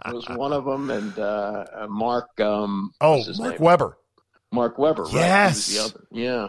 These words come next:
Speaker 1: yeah.
Speaker 2: I mean, that,
Speaker 1: Yeah.
Speaker 2: like, it reminds me of back, uh, remember, you know, airplanes used to have, like, a third pilot in the back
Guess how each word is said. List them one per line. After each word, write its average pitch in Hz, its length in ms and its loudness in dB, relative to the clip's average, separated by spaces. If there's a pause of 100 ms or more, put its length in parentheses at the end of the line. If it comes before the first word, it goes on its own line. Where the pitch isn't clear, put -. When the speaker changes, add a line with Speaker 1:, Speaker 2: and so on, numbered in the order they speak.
(140)
Speaker 1:
yeah. 107 240 -6 (180)
Speaker 2:
I 127 100 2
mean, 151 240 -2
that, - 460 0
Speaker 1:
Yeah. 123 200 -8
Speaker 2:
like, - 340 0 (520)
it 131 80 -4
reminds 139 480 2
me 135 100 0
of 120 120 -2
back, 113 380 0 (200)
uh, 95 280 -2
remember, 120 420 -2
you 98 100 -8
know, 92 240 -6
airplanes 107 460 -4
used 101 160 -10
to 104 60 -2
have, 95 120 -2
like, 95 160 -6
a 90 60 -10
third 110 580 -6
pilot 98 460 -4 (220)
in 95 120 -10
the 98 60 -6
back 92 520 -4